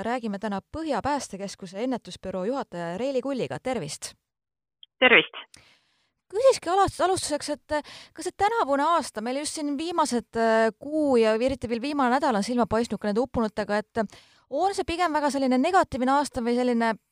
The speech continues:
Speaker 1: keskpärane või et kuidas seda laiemas kontekstis vaadata?
Speaker 2: Jah, et tänavu veeõnnetustes on hukkunud, äh, juba kakskümmend kaheksa inimest, et, äh,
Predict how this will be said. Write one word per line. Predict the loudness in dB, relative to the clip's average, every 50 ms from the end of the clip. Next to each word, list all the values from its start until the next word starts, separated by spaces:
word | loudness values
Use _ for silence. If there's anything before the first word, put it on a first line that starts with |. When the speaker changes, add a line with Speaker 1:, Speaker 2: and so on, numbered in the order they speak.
| _ -6
Speaker 1:
keskpärane | -6 -4 -4 -4 -4 0 0 2 4 4 4 4 2 0 0
või | 0 -2 -2 -2 -4
et | -6 _ -8 -8
kuidas | -4 -2 0 0 0 0 0
seda | 0 2 2
laiemas | 2 2 2 0 -2 -4 -6
kontekstis | -6 -6 -6 -6 -8 -14 -14 -12 -14 -10 -8
vaadata? | -6 -6 -8 -10 _ -16 -20 -20 _ _ _ _ _ _ _ _ _ _ _ _ _ _ _ _ _ _ -14 -12 -10 -6 -6 -4 -4 -4 -4 -4 0 4
Speaker 2:
Jah, | 6 8 10 10 8
et | 6 6 6
tänavu | 8 10 10 10 10 10 10 8 6 4 4 4 4 6
veeõnnetustes | 6 6 6 6 6 4 2 2 _ -14 -18 _ -8 -6 0 0
on | 0 0 2 0 -2
hukkunud, | -2 -2 -4 -4 -2 -2 -4 -4 _ 2 4
äh, | 6 8 8 8 8 8 6 6 6 4 4 4
juba | 2 4 6 8
kakskümmend | 6 6 6 0 -4 0 0 2 4 6
kaheksa | 8 8 8 6 6 2 4 4
inimest, | 4 4 2 2 -2 -2 -4 -2 -2 -2
et, | _ _ _ 4 6 8
äh, | 8